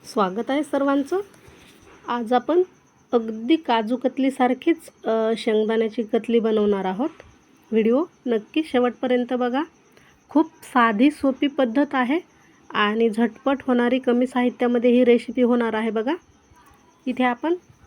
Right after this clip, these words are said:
पाव किलो शेंगदाणे घेतले आहेत आणि, अ, साखर घेतली आहे.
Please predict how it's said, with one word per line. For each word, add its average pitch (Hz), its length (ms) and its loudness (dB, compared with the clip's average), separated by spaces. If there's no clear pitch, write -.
पाव 247 200 6
किलो 262 260 0
शेंगदाणे 254 520 2
घेतले 262 320 0
आहेत 214 400 0
आणि, 208 380 0
अ, 190 100 -8
साखर 233 420 -2
घेतली 269 300 -2
आहे. 226 280 0